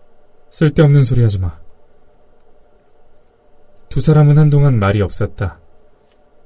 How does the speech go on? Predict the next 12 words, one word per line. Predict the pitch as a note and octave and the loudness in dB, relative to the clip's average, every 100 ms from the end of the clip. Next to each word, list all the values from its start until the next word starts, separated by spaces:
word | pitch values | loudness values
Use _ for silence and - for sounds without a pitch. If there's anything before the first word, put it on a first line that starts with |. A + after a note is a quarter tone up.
| _ _ _ - | _ _ _ -4
조성우가 | C3+ B2 C3 A#2+ A2+ F#2+ - - _ - - - - | 0 2 0 0 -2 -4 -8 -20 _ -20 -20 -20 -6
아내의 | A2+ C3+ C#3 A#2 | 0 2 2 2
엠피쓰리를 | G#2 C#3 - C3+ B2 A#2 | 0 -2 -2 -2 -2 -2
틀었다. | - A#2 - G2 - - _ _ _ _ _ _ _ _ _ _ _ | -4 -8 -8 -14 -14 -20 _ _ _ _ _ _ _ _ _ _ _
아바의 | - A#2+ B2+ C3+ | -2 0 2 2
노래가 | A#2 G#2+ A#2 A2+ | 0 0 0 2
이어진 | G2+ A2 G2+ G#2 | 2 0 -2 -6
뒤 | G#2+ F#2+ - - - _ _ _ _ _ | -6 -8 -10 -20 -20 _ _ _ _ _
데미안 | - C3 C3+ C3+ A#2 | -2 0 2 2 2
라이스의 | G#2+ G#2+ - A2 F#2 - - _ | -2 -4 -6 -6 -6 -10 -20 _
콜드워터가 | - D#3+ D3 A#2+ C3 A2+ | -2 0 2 0 -2 -2
나왔다. | G2+ F2 E2+ G#2 E2+ | -4 -6 -10 -12 -12